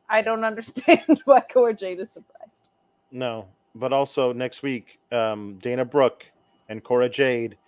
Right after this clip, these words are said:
Speaker 2: in a kendo stick on a pole match is a thing that we are going to review next week.
Speaker 1: Look, if we can make it through Dom and still show up here, we can make it through
Speaker 2: Listen.
Speaker 1: anything. But
Speaker 2: Listen.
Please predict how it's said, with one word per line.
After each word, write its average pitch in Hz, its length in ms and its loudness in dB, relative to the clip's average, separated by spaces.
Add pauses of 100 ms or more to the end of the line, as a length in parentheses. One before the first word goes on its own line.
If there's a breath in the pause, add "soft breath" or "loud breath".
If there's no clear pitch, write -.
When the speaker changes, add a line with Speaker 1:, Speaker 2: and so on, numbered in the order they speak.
(260 soft breath)
Speaker 2:
in 117 160 -8
a 107 120 -8
kendo 139 460 -2
stick - 320 -2
on 143 120 0
a 139 60 0
pole 160 360 6
match 117 540 -6 (1700)
is 104 200 -14
a 104 100 -10
thing 151 920 -6
that 110 240 -4
we 160 680 -6
are 147 220 4
going 147 360 -4
to 156 120 -10
review 156 640 -6 (220)
next 117 260 -14
week. - 340 -16 (1080)
Speaker 1:
Look, 214 120 4
if 214 120 -2
we 262 100 0
can 240 100 2
make 220 160 0
it 214 120 -4
through 202 120 -4
Dom 185 240 -4
and 185 100 -8
still 170 200 -6
show 165 160 -6
up 170 160 -2
here, 165 140 -6
we 175 100 -8
can 175 80 -18
make 160 140 -10
it 180 80 -12
through 170 100 -12
Speaker 2:
Listen. 180 160 -12
Speaker 1:
anything. 180 380 -8
But 214 340 2 (100)
Speaker 2:
Listen. 139 300 -16